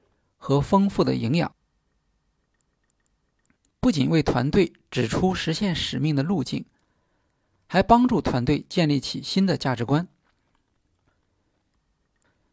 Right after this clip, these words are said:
新的女排不再是以往的历史传人，她们必须拥有自己独立的身份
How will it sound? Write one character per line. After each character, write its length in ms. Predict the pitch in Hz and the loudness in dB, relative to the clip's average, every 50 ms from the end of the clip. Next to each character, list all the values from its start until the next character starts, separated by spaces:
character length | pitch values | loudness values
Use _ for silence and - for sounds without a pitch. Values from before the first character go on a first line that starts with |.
| _ _ | _ _
新 260 | - - - 240 247 | -6 0 4 6 6
的 140 | 247 240 190 | 6 6 6
女 160 | 143 131 123 123 | 4 2 0 -2
排 340 | - - 131 127 131 - - _ _ _ _ _ _ _ _ | -4 -4 -4 -4 -4 -6 -10 _ _ _ _ _ _ _ _
不 100 | - 170 | -2 0
再 220 | 175 214 233 208 147 | 2 4 4 2 2
是 220 | 143 - 156 135 | 0 -2 -4 -4
以 160 | 117 117 175 | -2 0 0
往 240 | 202 180 143 - - | 2 2 2 0 -2
的 140 | - - - | -4 -6 -4
历 220 | - 190 196 175 | -4 -4 -4 -4
史 220 | 147 - - 151 143 | -4 -6 -8 -8 -8
传 240 | - - - 147 147 | -4 -2 -2 -2 -2
人， 220 | 120 - - - - _ _ _ _ _ _ _ _ _ _ _ _ _ _ _ _ _ _ _ _ _ _ _ _ _ _ _ _ _ _ - | -2 -4 -6 -10 -12 _ _ _ _ _ _ _ _ _ _ _ _ _ _ _ _ _ _ _ _ _ _ _ _ _ _ _ _ _ _ -2
她 100 | - 208 | 0 4
们 140 | 208 214 202 | 4 4 4
必 140 | 214 208 185 | 2 0 -2
须 140 | - 196 | 0 0
拥 120 | 190 202 208 | 0 2 2
有 160 | 185 139 - | 2 0 -2
自 180 | - - - 139 | -4 -6 -8 -6
己 160 | 143 139 131 | -6 -6 -6
独 220 | - - 151 156 | -4 -2 -2 0
立 100 | 208 220 | 0 0
的 140 | - 143 131 | -2 -2 -4
身 260 | - - 180 185 190 | -2 0 2 2 2
份 280 | 190 - 175 - - | 2 0 -2 -4 -4